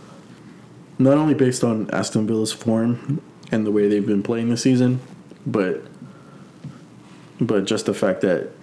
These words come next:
uh, Leeds hasn't. They, this is actually their second, um, clean sheet. They won one to zero against Sheffield. Um, but yeah, hat trick to, uh, Bamford and,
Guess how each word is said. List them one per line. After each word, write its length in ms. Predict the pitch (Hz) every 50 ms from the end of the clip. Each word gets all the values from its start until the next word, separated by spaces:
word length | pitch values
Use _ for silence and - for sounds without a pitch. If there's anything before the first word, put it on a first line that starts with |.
| - - - - - -
uh, 320 | 95 98 98 92 90 92
Leeds 460 | 98 104 104 120 123 117 110 - -
hasn't. 440 | - 104 107 101 104 101 107 - 110
They, 120 | 120 117 110 101 - - - - -
this 180 | 123 117 -
is 100 | 117 104
actually 300 | 107 104 101 - 110 107
their 160 | 101 101 98 98
second, 560 | - - 107 98 - - 104 101 101 - -
um, 480 | - 92 90 92 95 95 95 98 - - -
clean 260 | - - 113 110 104 98
sheet. 400 | - - 101 104 101 - - -
They 160 | 104 107 104
won 300 | 104 107 107 104 101 101
one 120 | 104 104
to 80 | 104 101
zero 200 | 101 104 101 98
against 260 | 98 101 101 101 -
Sheffield. 440 | - 98 92 - 117 104 95 92 - - - - - - - - - - - - - - - - - - - - - - - - - - - - - - - - - - - - - - - -
Um, 240 | 98 98 98 95 95
but 160 | 95 95 90
yeah, 220 | 104 110 131 143
hat 280 | 123 - 117 113 117 -
trick 340 | - - 123 117 - - -
to, 460 | - - 110 104 104 104 101 101 101 104
uh, 160 | 104 98 98
Bamford 680 | 98 101 110 107 113 113 117 - - 113 107 107 104 101
and, 720 | - - 85 90 90 90 87 87 92 90 - - - -